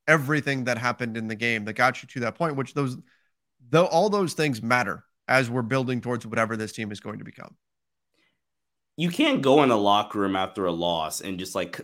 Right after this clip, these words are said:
Speaker 2: say, "You guys suck. We did nothing right tonight,"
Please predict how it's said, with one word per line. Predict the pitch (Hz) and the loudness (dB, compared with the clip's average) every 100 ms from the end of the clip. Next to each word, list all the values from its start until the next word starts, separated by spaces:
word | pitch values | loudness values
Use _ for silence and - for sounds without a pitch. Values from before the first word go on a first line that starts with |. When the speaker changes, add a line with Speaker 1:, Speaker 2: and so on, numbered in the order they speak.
| - | -10
Speaker 2:
say, | - - 110 98 95 90 87 - _ _ _ _ | -6 0 2 2 0 -2 -6 -14 _ _ _ _
"You | - 120 | -2 4
guys | 127 113 - | 6 4 2
suck. | - 113 101 90 - - | -2 2 2 2 -4 -10
We | 101 | -4
did | 107 104 | -2 0
nothing | 101 98 92 90 | 0 -2 -4 -6
right | 87 82 | -4 -6
tonight," | - 76 69 67 | -8 -12 -12 -14